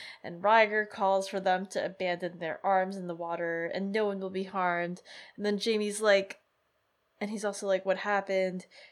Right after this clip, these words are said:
to your hair?" And Jamie's like, "Well, I had this plan. I was going to blind people with my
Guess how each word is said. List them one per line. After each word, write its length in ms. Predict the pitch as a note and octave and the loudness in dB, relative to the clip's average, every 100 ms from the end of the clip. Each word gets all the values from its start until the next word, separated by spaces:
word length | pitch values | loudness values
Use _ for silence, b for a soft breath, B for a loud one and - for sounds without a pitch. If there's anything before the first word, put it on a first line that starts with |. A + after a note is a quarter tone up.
| B | B
to 140 | - G3+ | -12 -6
your 180 | F3 D3+ | -4 -4
hair?" 760 | - C#4+ C#4 C4 B3+ B3+ B3+ | 2 8 8 8 6 6 4
And 300 | - G#3 G3+ | 2 0 -2
Jamie's 400 | G3 G3 F#3 F#3 | -2 -4 -4 -4
like, 220 | F#3 F3+ | -4 -2
"Well, 600 | G3+ F#3+ F#3+ F#3+ F#3+ F#3 - | 2 4 4 4 4 2 0
I 60 | G3 | -2
had 160 | F#3 | -2
this 160 | F3+ - | -4 -10
plan. 560 | - B3+ A#3+ A3 A3 | -6 -2 0 0 -2
I 60 | G3+ | -4
was 120 | F#3+ | -6
going 220 | F#3+ F3+ | -6 -10
to 180 | F#3 F#3 | -8 -10
blind 580 | E3+ F3+ F#3 A3+ A3+ G#3+ | -10 -6 -2 -2 -4 -8
people 560 | - G#3 G3+ F#3+ F#3 F3+ | -10 -8 -4 0 2 0
with 140 | F3 | -2
my 200 | E3+ - | -4 -10